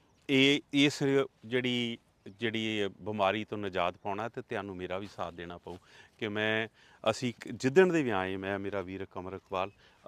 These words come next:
ਅਸੀਂ ਇਹੋ ਗੱਲ ਕਹਿ ਰਹੇ ਹਾਂ ਕਿ ਦੇਖੋ, ਜਿਹੜੀ ਸਮੱਸਿਆ ਹੋਰ ਕੋਈ ਨਹੀਂ, ਸਿਰਫ ਤੇ ਸਿਰਫ ਸਮੱਸਿਆ ਹੈ ਕਿ ਜਿਹੜੀ ਰਾਜਸ਼ਾਹੀ ਜਿਹਨੂੰ ਖੁੱਸਦੀ ਨਜ਼ਰ ਆ ਰਹੀ ਹੈ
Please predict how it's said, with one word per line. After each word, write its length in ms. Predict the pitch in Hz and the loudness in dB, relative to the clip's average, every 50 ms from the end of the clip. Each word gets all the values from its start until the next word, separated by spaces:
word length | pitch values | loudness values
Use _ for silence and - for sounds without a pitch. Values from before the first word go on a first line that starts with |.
| 104 110 | -6 -6
ਅਸੀਂ 300 | 107 - 135 123 120 123 | -6 -4 -4 -2 0 0
ਇਹੋ 240 | 120 123 165 170 156 | 0 2 0 0 2
ਗੱਲ 200 | 127 120 117 110 | 2 0 0 -2
ਕਹਿ 220 | - 113 107 110 | -2 0 0 0
ਰਹੇ 140 | 107 107 110 | 0 -2 -4
ਹਾਂ 120 | 117 120 | -4 -6
ਕਿ 140 | - - 123 | -4 -6 -6
ਦੇਖੋ, 480 | 107 113 107 - - - 131 120 117 _ _ - - - _ _ _ - - - 107 | -4 -4 -4 -4 -2 -2 -2 -2 -2 _ _ -20 -20 -20 _ _ _ -20 -20 -12 -4
ਜਿਹੜੀ 260 | 107 120 123 135 123 | -4 -2 -2 -2 -4
ਸਮੱਸਿਆ 640 | - - - 123 113 104 - - - 127 120 113 | -4 -6 -6 -2 -2 -2 -2 0 0 2 2 2
ਹੋਰ 320 | 110 - 110 107 113 107 104 | 2 0 -4 -4 -4 -4 -6
ਕੋਈ 240 | - 107 110 117 | -4 -4 -4 -4
ਨਹੀਂ, 140 | 120 117 107 | -4 -6 -8
ਸਿਰਫ 280 | - - - 123 113 - - _ | -10 -6 -6 -6 -6 -6 -20 _
ਤੇ 80 | - 113 | -12 -12
ਸਿਰਫ 280 | - - 120 107 - | -10 -6 -6 -6 -6
ਸਮੱਸਿਆ 580 | - - - 104 95 92 - - 107 98 101 107 | -8 -16 -10 -8 -8 -8 -8 -6 -2 0 2 2
ਹੈ 120 | 110 107 - _ - - - - - - _ - | 2 2 0 _ -20 -20 -20 -20 -20 -20 _ -6
ਕਿ 80 | 123 110 | -6 -2
ਜਿਹੜੀ 320 | 107 117 110 117 113 110 | -2 -2 -2 0 0 2
ਰਾਜਸ਼ਾਹੀ 640 | 101 95 90 95 98 98 - - - 104 104 110 107 | 2 4 4 4 4 2 -2 -6 -2 -2 -2 -2 -4
ਜਿਹਨੂੰ 340 | 92 98 104 104 113 110 101 _ | -6 -8 -6 -4 -4 -6 -6 _
ਖੁੱਸਦੀ 460 | - - 113 - - 107 104 110 107 | -6 -4 -4 -4 -4 -8 -6 -6 -4
ਨਜ਼ਰ 320 | 98 95 92 95 98 95 | -2 -4 -2 -2 -2 -2
ਆ 120 | 95 92 90 | 0 -2 -2
ਰਹੀ 240 | 95 98 101 110 107 | -4 -6 -6 -4 -6
ਹੈ 100 | 113 | -6